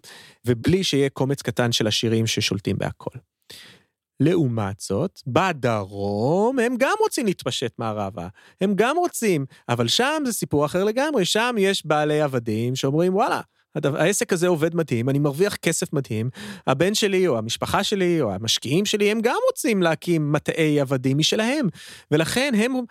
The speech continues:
אה, מסתכלים על, אה, מדינות למשל כמו מיזורי, שהם מערבה מארצות הברית, והם אומרים,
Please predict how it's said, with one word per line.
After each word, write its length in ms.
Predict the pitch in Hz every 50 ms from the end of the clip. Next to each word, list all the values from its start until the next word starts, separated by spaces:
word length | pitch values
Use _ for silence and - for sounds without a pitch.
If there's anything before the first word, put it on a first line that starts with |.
| - - _ - -
אה, 240 | - 175 175 170 170 202
מסתכלים 520 | 190 170 - - 180 - - 196 202 196
על, 220 | 185 175 165 160 156
אה, 140 | 151 151 147
מדינות 460 | 143 147 135 147 143 151 160 160 -
למשל 480 | 160 143 143 - - 143 135 135 135 131 127
כמו 360 | - 139 131 131 127 127 123
מיזורי, 840 | 120 120 120 110 101 110 107 104 104 104 117 143 180 214 240 269 269
שהם 640 | 233 - - 180 156 160 165 170 165 156 160 151 147 147
מערבה 560 | 135 135 139 147 143 135 135 147 165 160 160 151
מארצות 320 | 143 135 127 - - 113
הברית, 360 | 123 123 135 147 156 165 -
והם 180 | 156 143 165 185
אומרים, 380 | 185 175 175 185 202 214 214